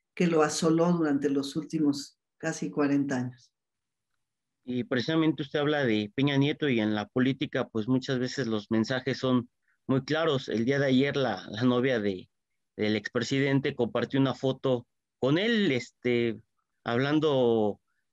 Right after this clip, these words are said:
Speaker 2: de su cumpleaños precisamente. Eh, ¿cómo lo, cómo lo tomaríamos ese mensaje que, que será unos días de que se lleve a cabo la consulta popular?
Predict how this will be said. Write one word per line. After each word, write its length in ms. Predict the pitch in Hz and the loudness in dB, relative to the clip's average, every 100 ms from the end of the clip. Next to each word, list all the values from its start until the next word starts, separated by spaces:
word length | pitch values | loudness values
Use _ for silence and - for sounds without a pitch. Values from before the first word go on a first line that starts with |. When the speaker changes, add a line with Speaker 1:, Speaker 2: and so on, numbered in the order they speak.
| _ | _
Speaker 2:
de 80 | 117 | -6
su 120 | - | -4
cumpleaños 500 | - 135 156 170 151 | 0 2 4 2 0
precisamente. 760 | 113 120 - 147 151 160 156 143 - | -2 -4 -2 0 2 2 0 -4 -2
Eh, 380 | 123 123 117 107 | 0 2 0 0
¿cómo 240 | 160 185 185 | -2 2 2
lo, 380 | 147 120 117 _ _ | 2 2 0 _ _
cómo 520 | - 185 190 180 135 71 | -4 0 2 2 2 0
lo 340 | 120 120 120 | 0 2 0
tomaríamos 880 | - 135 135 156 175 185 180 - - _ _ _ - | 2 0 2 -2 -2 -2 -4 -6 -20 _ _ _ -4
ese 500 | 147 143 165 131 117 | -4 -2 0 0 2
mensaje 720 | 113 135 131 160 151 156 139 | 4 4 2 0 -4 -4 -4
que, 360 | - 110 98 82 101 | -2 -2 -2 -8 -10
que 120 | - | -6
será 260 | 123 131 135 | -2 -2 0
unos 320 | 156 156 139 | 2 2 0
días 260 | 139 147 127 | 0 -2 -2
de 100 | 110 | -6
que 120 | 110 | -4
se 140 | 127 | -2
lleve 180 | 123 123 | 2 2
a 60 | 123 | 0
cabo 220 | 131 127 | 0 2
la 240 | 110 92 - | 0 -2 -4
consulta 440 | 123 117 127 127 | -4 -2 -2 -2
popular? 380 | 110 104 113 101 | -6 -4 -4 -4